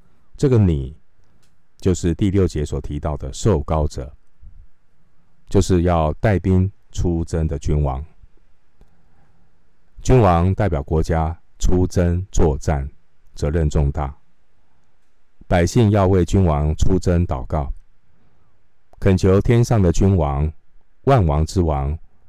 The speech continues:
帮助地上受膏的王来得胜。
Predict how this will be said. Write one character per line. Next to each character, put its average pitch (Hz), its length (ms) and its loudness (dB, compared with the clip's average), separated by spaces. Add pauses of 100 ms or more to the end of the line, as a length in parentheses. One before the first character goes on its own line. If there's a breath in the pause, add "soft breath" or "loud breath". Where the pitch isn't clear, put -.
(440)
帮 101 220 2
助 92 240 2
地 101 260 0
上 78 400 0 (540)
受 107 240 0
膏 92 160 -2
的 80 120 0
王 69 320 -6 (580)
来 71 200 -8
得 69 240 -8
胜。 71 260 -4